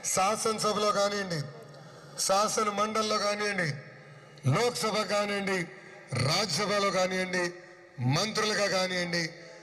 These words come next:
ఎంతోమందికి రాజకీయ అవకాశాలు ఆయన కల్పించారు. కానీ రెండు వేల పంతొమ్మిదిలో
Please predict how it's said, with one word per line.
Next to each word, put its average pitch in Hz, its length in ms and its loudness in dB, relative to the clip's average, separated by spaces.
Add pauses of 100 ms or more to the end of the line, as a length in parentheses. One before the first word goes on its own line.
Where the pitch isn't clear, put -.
(180)
ఎంతోమందికి 190 880 0
రాజకీయ 170 480 0
అవకాశాలు 160 720 0 (400)
ఆయన 143 240 0
కల్పించారు. 135 640 -4 (2000)
కానీ 175 300 0
రెండు 175 260 0
వేల 180 240 6
పంతొమ్మిదిలో 185 880 0